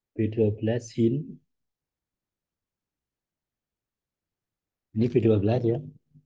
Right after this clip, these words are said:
Akan saya tumpang tindihkan dengan dihidronya. Kita panggil yang sudah teroptimasi ya. Optimasi geometri.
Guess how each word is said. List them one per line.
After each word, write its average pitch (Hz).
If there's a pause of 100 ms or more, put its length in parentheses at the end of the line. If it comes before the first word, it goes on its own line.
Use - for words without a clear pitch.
(440)
Akan 127
saya 147
tumpang 156
tindihkan 156
dengan 127
dihidronya. 107 (720)
Kita 117
panggil 117
yang 120
sudah 110
teroptimasi 113 (200)
ya. 160 (1400)
Optimasi 113
geometri. 113